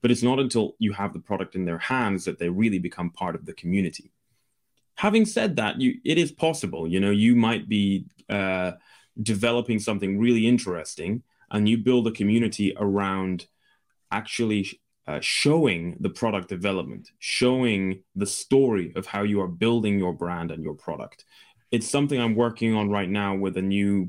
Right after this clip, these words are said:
brand that I'm launching later in the year. Um, we've been developing the product for about two years.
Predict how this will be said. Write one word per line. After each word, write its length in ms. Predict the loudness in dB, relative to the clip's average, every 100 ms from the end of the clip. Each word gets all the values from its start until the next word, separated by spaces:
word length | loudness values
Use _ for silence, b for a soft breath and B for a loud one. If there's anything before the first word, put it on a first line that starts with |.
| -2
brand 300 | -4 -2 -4
that 80 | -4
I'm 120 | -4
launching 420 | -4 -4 -4 -4
later 240 | -4 -2 -4
in 80 | -2
the 80 |
year. 420 | 0 2 0 -4 -10 _ _ _ _ _
Um, 460 | -4 -2 -2 -2 2
we've 200 | 2 2
been 140 | 0
developing 440 | 0 0 -2 -2 -4
the 60 |
product 440 | -4 -4 -4 -6 -8
for 440 | -2 0 0 -2
about 380 | -4 -8 -8 -2
two 160 | 0
years. 640 | 2 4 2 0 -6 -10